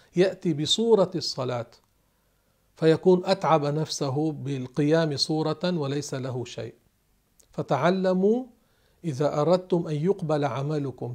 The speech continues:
تعلموا، لكن ممن؟ ليس من الإنترنت، ليس من التلفزيون، من أهل المعرفة الثقات بالمشافهة.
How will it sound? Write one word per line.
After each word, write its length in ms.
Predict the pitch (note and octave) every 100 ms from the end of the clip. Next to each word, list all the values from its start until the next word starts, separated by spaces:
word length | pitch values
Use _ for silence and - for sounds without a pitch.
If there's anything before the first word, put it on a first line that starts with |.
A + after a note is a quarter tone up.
| -
تعلموا، 580 | C#3+ D#3 G3+ G3+ G3+ E3+
لكن 280 | D#3+ E3+
ممن؟ 400 | F3+ A#3 A3 F3 B2+
ليس 220 | D#3+ -
من 160 | F#3+ F#3+
الإنترنت، 680 | F#3 E3+ E3+ D3+ D#3+ D#3+ C#3+
ليس 180 | D3
من 160 | F3+ F3
التلفزيون، 800 | E3+ E3 - D3 C#3 D#3 D#3+ E3+ _ _ _ _ _
من 160 | C#3+ D3
أهل 280 | G3 E3+ F3
المعرفة 580 | D#3+ D3+ D3 F#3+ F3 -
الثقات 560 | D3+ - C#3+ F#3+ G3 G3
بالمشافهة. 880 | D3 E3 D3+ - C#3 A#2+ B2+ A#2+